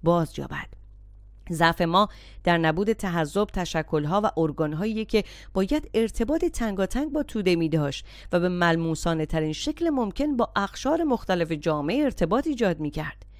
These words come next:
تودهٔ جوانی که در کف خیابان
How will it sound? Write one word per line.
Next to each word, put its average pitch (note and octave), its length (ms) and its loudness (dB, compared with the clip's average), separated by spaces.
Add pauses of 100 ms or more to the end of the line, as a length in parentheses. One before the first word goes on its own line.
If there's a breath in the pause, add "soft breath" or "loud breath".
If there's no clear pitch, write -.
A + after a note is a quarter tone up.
(300 soft breath)
تودهٔ G3+ 340 0
جوانی A#3 460 2
که B3+ 100 -2
در A3+ 140 0
کف C4+ 300 -6
خیابان G#3+ 500 2